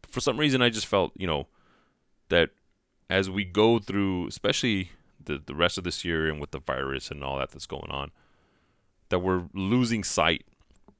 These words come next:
at least the people that I'm around, at least the people that I communicate with a lot and, and that I have the coaching calls, you know, we're continuously striving and we have these blinders on,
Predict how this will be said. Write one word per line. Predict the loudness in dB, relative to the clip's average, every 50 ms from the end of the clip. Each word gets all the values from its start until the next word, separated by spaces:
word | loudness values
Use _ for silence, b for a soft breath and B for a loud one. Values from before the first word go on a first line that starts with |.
| _ _ -20 _ _ _ _ _ _ _ _ _ _ _ _ _ _ _ _ _ _ -6
at | -2 -2
least | -2 -2 -4
the | -4
people | -4 -4 -2 -2 0
that | 0 2
I'm | 2 2 0
around, | 0 -2 -2 -2 -2 -2
at | -4
least | -4 -6 -6 -8
the | -10
people | -10 -10 -10 -8 -6 -6
that | -4 -4
I | -4 -4
communicate | _ -12 -12 -10 -10 -8 -8 -8 -6
with | -6 -8 -8 -8
a |
lot | -6 -4 -4 -4 -4 -8 _ -18 -20 _ _ _
and, | -14 -14 -14 -12
and | -12 -10
that | -6 -6
I | -4
have | -4 -6 -8
the | -10
coaching | -10 -10 -10 -10 -10 -14
calls, | -10 -8 -8 -8 -8
you | -10 -12
know, | -12 -12 -12 -16 b b b b b b b b b b b b b b _
we're | -8 -8 -4
continuously | -4 -4 -2 0 0 2 2 0 0 -2 -4
striving | -4 -4 0 2 4 4 4 4 0 -4 -4
and | -4 -4
we | -6 -6
have | -8 -8 -10 -6 -4 -4 -4 -4
these | -6 -8 -8
blinders | -8 -6 -4 -4 -4 -4 -4 -6 -8 -6
on, | -6 -6 -6 -8 -10